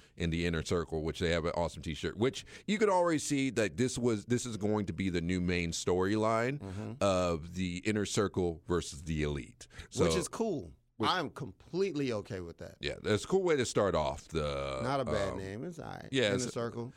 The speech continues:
Speaker 1: it's not, not
Speaker 2: You know.
Speaker 1: bad, but that, you know, stables tend to build shows.
Speaker 2: Absolutely.
Speaker 1: They do help build shows a lot, and in building a big stable with some new stars that can work with Chris Jericho, um, it c-,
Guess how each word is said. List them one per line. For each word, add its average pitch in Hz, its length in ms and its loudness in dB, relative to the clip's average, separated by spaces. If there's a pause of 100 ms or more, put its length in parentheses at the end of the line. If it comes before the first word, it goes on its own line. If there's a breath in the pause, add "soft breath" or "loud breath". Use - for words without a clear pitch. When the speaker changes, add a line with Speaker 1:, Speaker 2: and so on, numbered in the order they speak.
(140 loud breath)
Speaker 1:
it's 196 180 0
not, 180 200 2
not 185 140 2
Speaker 2:
You - 80 -4
know. 180 60 6
Speaker 1:
bad, 139 140 4
but 127 220 2
that, 156 160 4 (160)
you 170 160 -2
know, 147 240 2
stables 208 640 2
tend 160 260 0
to 127 60 2
build 98 300 2
shows. 78 400 -2
Speaker 2:
Absolutely. 117 480 2
Speaker 1:
They 147 60 2
do 160 160 2
help 147 360 0
build 110 260 2
shows 90 380 0
a 90 60 0
lot, 87 400 0
and 98 100 2
in 85 120 -2
building 117 420 0
a 90 80 2
big 98 260 0
stable 92 480 -2
with 80 160 -4
some 80 220 -6
new 92 180 -2
stars 85 560 0 (240 loud breath)
that 80 160 0
can 78 120 -2
work 90 220 0
with 87 200 -4
Chris 87 240 -2
Jericho, 80 760 0 (320 loud breath)
um, 78 540 -2
it 101 140 -2
c-, 87 60 -6